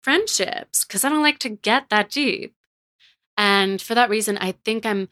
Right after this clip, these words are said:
I'm really drawn to friendships with just completely unhinged people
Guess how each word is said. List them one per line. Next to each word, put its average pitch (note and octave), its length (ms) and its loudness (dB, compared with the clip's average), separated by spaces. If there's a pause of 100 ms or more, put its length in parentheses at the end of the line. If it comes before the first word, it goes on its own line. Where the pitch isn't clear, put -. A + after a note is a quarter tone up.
(280)
I'm A3 120 0
really C#4 220 4
drawn G3 500 2
to G3 80 -8
friendships F#3+ 580 0
with - 180 -8
just - 360 0 (160)
completely G3 680 0
unhinged E3+ 920 0
people - 580 -6